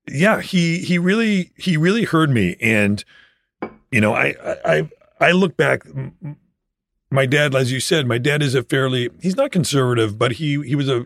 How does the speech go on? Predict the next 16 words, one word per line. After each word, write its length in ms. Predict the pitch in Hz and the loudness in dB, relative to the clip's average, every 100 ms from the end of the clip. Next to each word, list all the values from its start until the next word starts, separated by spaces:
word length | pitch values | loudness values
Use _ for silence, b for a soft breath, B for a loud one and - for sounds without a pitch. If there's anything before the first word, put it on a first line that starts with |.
| - | -4
corporate 300 | - 98 - | -4 -4 -2
lawyer 240 | 175 170 | 2 2
for 220 | - 87 170 | 0 -8 -6
many, 560 | 147 160 180 190 175 143 | -2 0 2 2 2 0
many 220 | 123 110 | 2 0
years. 440 | 101 92 92 85 | 2 2 2 2
And 120 | 95 87 | 2 2
then 80 | |
he 60 | 82 | 2
went 160 | 85 80 | 2 0
into 180 | 87 | -2
business 380 | 110 156 147 131 | 0 0 0 -2
for 120 | - | -2
one 160 | 107 107 | -4 -2
of 80 | 95 | -2
his 260 | 85 78 | -2 -4